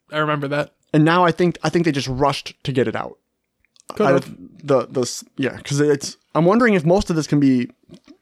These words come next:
Speaker 2: cured with software updates or something
Speaker 1: Nope.
Speaker 2: like that. Like, if they would've beforehand.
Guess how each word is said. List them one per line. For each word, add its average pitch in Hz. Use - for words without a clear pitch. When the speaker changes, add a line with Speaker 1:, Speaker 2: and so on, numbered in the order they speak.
Speaker 2:
cured 170
with 131
software 139
updates 120
or 117
something 151
Speaker 1:
Nope. 147
Speaker 2:
like 117
that. 127
Like, 135
if 165
they 160
would've 147
beforehand. 127